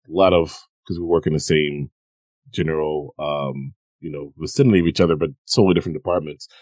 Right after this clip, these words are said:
Uh, but there's so much hiring going on. It's kinda, kinda nuts here.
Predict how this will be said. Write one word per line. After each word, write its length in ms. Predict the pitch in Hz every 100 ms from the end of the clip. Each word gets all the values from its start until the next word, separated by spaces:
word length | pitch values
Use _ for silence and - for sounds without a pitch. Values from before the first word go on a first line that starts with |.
| _ -
Uh, 140 | 82
but 120 | 78 92
there's 160 | 98
so 100 | -
much 220 | 117 101
hiring 460 | - 98 95 78 67 - _ _ _ _ _
going 260 | 98 85 78
on. 280 | 78 80 76
It's 140 | -
kinda, 380 | - 85 78 78 _ -
kinda 200 | 92 76
nuts 380 | 80 98 -
here. 320 | - 76 76